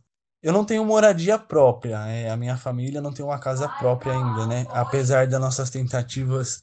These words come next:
de comprar e tudo mais, o governo, ele, é, acaba impondo algumas barreiras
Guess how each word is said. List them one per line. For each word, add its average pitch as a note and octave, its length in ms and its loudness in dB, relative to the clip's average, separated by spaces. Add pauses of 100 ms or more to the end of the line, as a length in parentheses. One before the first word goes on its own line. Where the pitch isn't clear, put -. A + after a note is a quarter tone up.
(100)
de B2 160 -10
comprar E3 560 4
e C3 40 0
tudo C3 180 -4
mais, D3+ 300 2
o E3+ 120 -4
governo, D#3+ 400 4
ele, E3+ 380 0
é, C3+ 320 2
acaba D3+ 300 4
impondo E3+ 340 2
algumas D#3+ 300 -2
barreiras D#3 480 -2